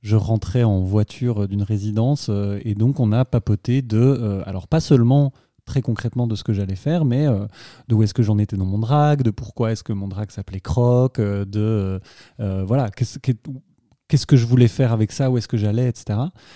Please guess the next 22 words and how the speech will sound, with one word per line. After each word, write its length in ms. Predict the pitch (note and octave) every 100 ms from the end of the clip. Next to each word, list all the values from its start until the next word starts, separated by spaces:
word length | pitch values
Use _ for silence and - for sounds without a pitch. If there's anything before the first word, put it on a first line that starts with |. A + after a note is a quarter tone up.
| -
Et 100 | -
ça 140 | A#2 A#2+
a 40 |
été 200 | G2+ -
vraiment 560 | C3 A2+ G#2+ C#3 D#3+ -
une, 220 | C3+ A2+ G#2+
euh, 480 | G#2 G2+ G2 G2 F#2+
une, 180 | A2+ G#2 - -
une 120 | A2+
conversation 640 | - A#2+ A2 B2 A2 E3+
qui, 140 | E3+ A#2
moi, 180 | A#2+ D#3+
m-, 120 | D3+ -
enfin, 180 | - B2+
c'était 260 | A#2+ F#3+
en 80 | F#3
fait 160 | F3 D#3+
un 60 |
peu 100 | C3
le 100 | D3+
seul 320 | A#2+ - G3
moment 440 | F#3 D3+ C3+ D#3